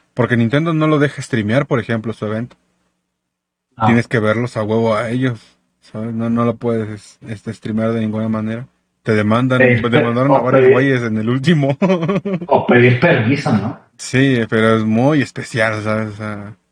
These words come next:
Speaker 1: el pasado, el año pasado me parece que muy apenas aceptaron que unos cuantos streamearan su evento. Y eso tenían que poner aparte la mención de que estaba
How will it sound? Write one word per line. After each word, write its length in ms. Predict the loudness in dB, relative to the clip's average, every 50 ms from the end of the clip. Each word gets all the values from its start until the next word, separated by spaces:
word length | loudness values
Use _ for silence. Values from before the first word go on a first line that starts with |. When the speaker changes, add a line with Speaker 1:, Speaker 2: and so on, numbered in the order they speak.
| _ _ _ _ _ _ _
Speaker 1:
el 200 | 0 0 2 2
pasado, 340 | 0 0 0 0 -2 0
el 80 | 0 -2
año 160 | -2 -2 -2
pasado 320 | -2 -4 -2 -2 -4 -4 -4
me 80 | -2
parece 260 | -2 -2 -2 -4 -4
que 120 | -4 -4 -4
muy 340 | -2 -2 0 0 0 2 0
apenas 480 | -2 -2 -2 -4 -4 -2 -4 -6 -6 -10
aceptaron 540 | -10 -10 -12 -12 -6 -6 -6 -6 -6 -8
que 800 | -8 -4 -4 -2 -2 -2 -2 -2 -4 -4 -6 -6 -6 -8 -8 -8 -4
unos 300 | 0 0 0 0 -2 0
cuantos 400 | -2 -2 -2 0 -4 -6 -6 -6
streamearan 580 | -8 -8 -6 -6 -4 -4 -2 -2 -4 -6 -8
su 180 | -8 -10 -10 -10
evento. 360 | -10 -10 -10 -14 -14 -18 _ _ _ _ _ _ _ _ _ _ _ _ _ _ _ _ _ _ -14 -14 -14 -10
Y 160 | -4 0 2 2
eso 160 | 2 0 0
tenían 240 | 0 0 0 0 0
que 100 | -2 -2
poner 260 | -2 0 0 0 0
aparte 340 | 0 0 -2 -4 -2 -2 0
la 140 | 2 2 2
mención 500 | 2 0 -2 -6 -8 -6 -6 -4 -4 -4
de 60 | -6
que 420 | -6 -8 -8 -8 -8 -10 -12 -14 -16 -18 -20 _ _ _ _ _ _ _ _ _ _ _ _ _
estaba 500 | -20 -14 _ -2 0 2 2 0 0